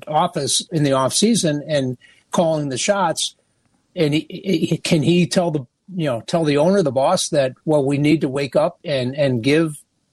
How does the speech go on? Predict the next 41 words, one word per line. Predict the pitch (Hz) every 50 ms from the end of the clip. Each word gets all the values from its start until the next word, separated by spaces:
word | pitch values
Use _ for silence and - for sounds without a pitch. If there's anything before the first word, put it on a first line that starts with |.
| _ _ _
five-year | - - 160 156 165 143 151 156
deals | 147 127 127 139 156 170 180 175 156 143
at | 156 135 131 120 _ -
X, | - 147 143 - - - -
you | 208 156 135
know, | 127 120 113 104 -
fill | - 165 160 156
in | 156 147
the | 139 139
numbers? | 131 131 143 151 160 185 202 196 - - - _ _ - _ _ _ _ _ _ _ _ _ _ _
Or | - 139 143 156 165
is | 147 -
that | 175 151 147
just | - 175 156 - - -
because | - 156 127 - 175 156 123 123
the | 143
owner's | 143 156 156 139 120
not | 139 143 135 -
gonna | 156 135 120
do | 147 190 202
that? | 165 151 139
It | 127 -
doesn't | 156 139 123 135 123
matter | 151 175 175 139 127
who's | 113 135 123 104
making, | 139 131 117 - 131 117 120 127 - 131
who's | 127 143 127 117 135
making | 135 131 - 139 123 120
the | 123 120
telephone | - - 147 131 123 - 156 135 120
calls | - - 127 127 120
or | 123 120
receiving | 123 113 - - 139 127 131 127 120
them, | 120 120
because | 117 117 - - 135 117 - - -
the | - 147 131 117
Sox | - - 156 139 143 -
just | - 135 127 - -
don't | 143 143 139
do | 139 185
that. | 214 226 185 180